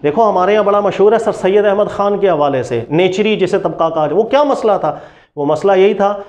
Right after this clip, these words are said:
जहाँ साइंसी कोई बात आती थी, वो कुरान की तावील कर देते थे। कुरान बदल के, बिल्कुल उन्होंने बदल के ही रख दिया, मौजज़ात का इनकार हो गया, मौजज़ात को भी कह दिया, "नहीं, ये कोई खर्क आदत काम नहीं था, ये बस एक साइंटिफिक उसके अंदर फिनोमिना था,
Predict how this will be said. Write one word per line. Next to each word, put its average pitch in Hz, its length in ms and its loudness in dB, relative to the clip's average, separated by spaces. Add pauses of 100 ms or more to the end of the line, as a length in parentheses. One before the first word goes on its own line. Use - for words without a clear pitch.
(160)
जहाँ 175 340 0
साइंसी 208 460 0
कोई 214 140 4
बात 180 300 2
आती 185 300 0
थी, 202 80 0
वो 202 100 2
कुरान 180 320 0
की 180 80 0
तावील 156 320 0
कर 143 180 0
देते 139 280 -2
थे। 135 80 -6
कुरान 170 340 0
बदल 165 280 2
के, 180 140 0
बिल्कुल 202 500 0
उन्होंने 185 220 0
बदल 160 260 0
के 156 80 -2
ही 160 80 2
रख 139 120 -2
दिया, 147 240 0
मौजज़ात 147 500 -2
का 165 80 -2
इनकार 147 320 -2
हो 143 120 0
गया, 139 180 0
मौजज़ात 139 520 -2
को 170 80 -2
भी 165 100 0
कह 156 180 -2
दिया, 156 200 0
"नहीं, 175 180 2
ये 180 60 2
कोई 175 140 0
खर्क 156 280 -4
आदत 151 380 -2
काम 147 200 -2
नहीं 156 180 0
था, 147 320 -4 (440)
ये 170 200 2
बस 170 240 0
एक 160 140 -4
साइंटिफिक 156 480 -2
उसके 165 220 -4
अंदर 156 140 0
फिनोमिना 156 580 0
था, 151 400 -2